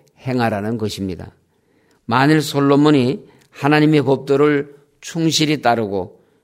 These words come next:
그 모든 율례와 계명을 준행하면 이미 다윗에게 약속하신 바 있는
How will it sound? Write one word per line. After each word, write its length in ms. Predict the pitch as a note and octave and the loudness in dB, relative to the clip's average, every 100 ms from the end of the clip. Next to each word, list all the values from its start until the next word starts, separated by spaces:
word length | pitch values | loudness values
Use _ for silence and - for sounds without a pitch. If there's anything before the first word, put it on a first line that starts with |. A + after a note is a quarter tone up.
| _ | _
그 100 | - | -2
모든 520 | C#3 C3 C#3 D3+ D3 | 2 4 4 4 4
율례와 420 | C3+ C#3+ C#3 C3+ B2+ | 4 4 4 4 2
계명을 500 | A#2+ A#2+ B2 C3 B2+ | 0 2 2 2 0
준행하면 760 | - A2+ A2 G#2+ C#3 B2+ - - _ _ _ | -2 -2 0 0 2 0 -4 -14 _ _ _
이미 240 | - A#2 A#2 | -4 -2 0
다윗에게 840 | B2 B2+ C3+ A2 C3+ D3 D3+ D3+ - - _ | 0 2 2 2 2 4 2 0 -8 -20 _
약속하신 920 | A#2 B2 - C3+ B2+ - C3 B2 C3 B2 | -4 -4 -2 -4 -4 -6 -8 -4 -2 0
바 120 | A#2 | 0
있는 500 | A2+ A2 G2+ D#3+ | -2 -4 -6 -8